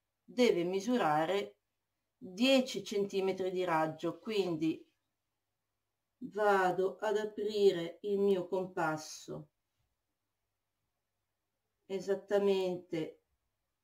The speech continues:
ad apertura dieci centimetri, ecco qua, punto il compasso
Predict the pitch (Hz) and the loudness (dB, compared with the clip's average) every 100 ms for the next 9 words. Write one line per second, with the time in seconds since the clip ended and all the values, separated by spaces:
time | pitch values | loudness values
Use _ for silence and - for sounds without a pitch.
0 | _ _ _ _ 175 170 - 185 180 - | _ _ _ _ -8 -8 -4 -4 -4 -6
1 | 175 165 160 156 160 156 151 - - 240 | -4 -2 -4 -6 -6 -6 -8 -14 -6 -4
2 | 240 175 175 185 196 233 254 - _ _ | -4 -2 -4 -4 -6 -6 -8 -10 _ _
3 | _ _ _ 240 254 - _ _ _ _ | _ _ _ -8 -8 -8 _ _ _ _
4 | _ _ _ _ - - - - - - | _ _ _ _ -20 -20 -20 -20 -20 -20
5 | _ _ _ _ _ _ _ _ _ _ | _ _ _ _ _ _ _ _ _ _
6 | _ _ _ _ _ - 226 220 202 208 | _ _ _ _ _ -8 -4 0 4 4
7 | 202 208 196 196 - - 170 - | 4 4 4 2 -2 -8 -8 -10